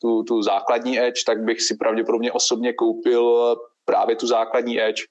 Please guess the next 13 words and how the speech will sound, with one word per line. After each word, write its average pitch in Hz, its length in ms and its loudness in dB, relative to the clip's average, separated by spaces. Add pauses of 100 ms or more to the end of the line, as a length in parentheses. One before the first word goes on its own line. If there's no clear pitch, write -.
(340)
Právě 139 300 0
proto, 131 420 0
jak 120 140 2
říkal 117 280 -2
Petr, 113 300 -2
že 110 100 0
vypadá 113 340 0
identicky, 113 560 -2
má 107 160 0
stejný 113 300 -2
displej, 110 340 0
stejné 110 360 0
reproduktory, 101 760 0